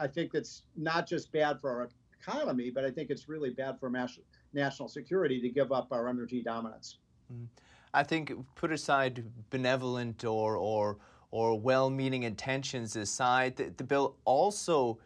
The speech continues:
Speaker 2: says that it will lower prices at the pump and lower household energy costs. How exactly does that stack up?
Speaker 1: Yeah, I'm not so sure I understand the logic of that. We need to be producing,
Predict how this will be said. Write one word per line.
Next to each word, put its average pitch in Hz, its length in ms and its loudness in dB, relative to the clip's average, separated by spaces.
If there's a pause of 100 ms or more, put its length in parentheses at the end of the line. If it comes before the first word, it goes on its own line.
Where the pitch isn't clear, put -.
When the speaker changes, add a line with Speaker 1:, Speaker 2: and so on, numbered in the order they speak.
(160)
Speaker 2:
says 135 380 2
that 135 220 0
it 123 180 0
will 131 160 2
lower 139 520 4
prices 143 640 -4
at 127 120 -4
the 113 80 -6
pump 160 580 0
and 117 220 -2
lower 139 400 4
household 131 720 -2
energy 147 400 -4
costs. 90 480 -4 (320)
How 156 220 2
exactly 262 440 -4
does 160 180 -6
that 131 180 -2
stack 110 420 -2
up? 135 300 0 (1040)
Speaker 1:
Yeah, 135 220 2
I'm 135 100 -2
not 156 180 -2
so 147 160 -2
sure 143 220 0
I 135 100 6
understand 135 400 2
the 127 40 -2
logic 139 460 -2
of 120 180 -4
that. 117 260 -2 (360)
We 143 160 0
need 156 220 -2
to 143 60 -2
be 139 140 -2
producing, 131 640 -2